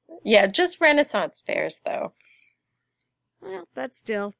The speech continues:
Speaker 2: that to me, when you dress up and dress the part and really get into it and have a good time at those places. I love going to the Ren Fest here. And I,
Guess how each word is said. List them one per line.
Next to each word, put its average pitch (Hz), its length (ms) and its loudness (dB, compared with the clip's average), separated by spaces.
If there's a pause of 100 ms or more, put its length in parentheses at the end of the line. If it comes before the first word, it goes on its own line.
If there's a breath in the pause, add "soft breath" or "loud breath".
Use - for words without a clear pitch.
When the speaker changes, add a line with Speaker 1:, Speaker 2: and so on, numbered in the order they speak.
Speaker 2:
that 214 280 -2
to 254 120 -4
me, 226 460 2
when 190 180 -2
you 180 80 -2
dress 240 380 0
up 233 240 0
and 185 120 0
dress 202 220 -2
the 220 140 -4
part 185 360 -2
and 165 260 -6
really 190 240 -4
get 180 180 -6
into 180 340 -4
it 170 140 -6
and 160 160 -6
have 180 260 -4
a 185 80 -4
good 175 140 -8
time 165 300 -6
at 156 100 -12
those 160 160 -8
places. 156 260 -10 (240 loud breath)
I 247 120 -2
love 175 380 -4
going 135 200 -6
to 135 60 -8
the 123 80 -10
Ren 127 200 -10
Fest - 300 -16
here. 98 240 -12 (440 loud breath)
And 165 140 -6
I, 165 200 -4